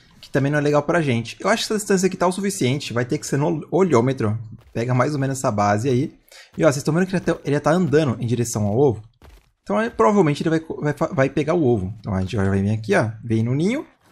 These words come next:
e aperta o E. E aí você vai ficar sentado aqui. Ele vai demorar um pouco a comer aquele ovo. Nesse tempo, o filhote ele vai começar a pedir algumas coisas. Lembrando que o ovo tem que ser fertilizado, tá?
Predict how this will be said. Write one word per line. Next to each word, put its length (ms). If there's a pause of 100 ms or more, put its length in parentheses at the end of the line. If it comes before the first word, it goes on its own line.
(220)
e 100
aperta 540
o 160
E. 220 (720)
E 60
aí 80
você 80
vai 60
ficar 160
sentado 500
aqui. 320 (580)
Ele 100
vai 100
demorar 300
um 60
pouco 340
a 20
comer 200
aquele 220
ovo. 380
Nesse 300
tempo, 500 (220)
o 40
filhote 340
ele 80
vai 80
começar 340
a 40
pedir 440
algumas 400
coisas. 520 (240)
Lembrando 320
que 60
o 40
ovo 100
tem 100
que 60
ser 100
fertilizado, 600
tá? 260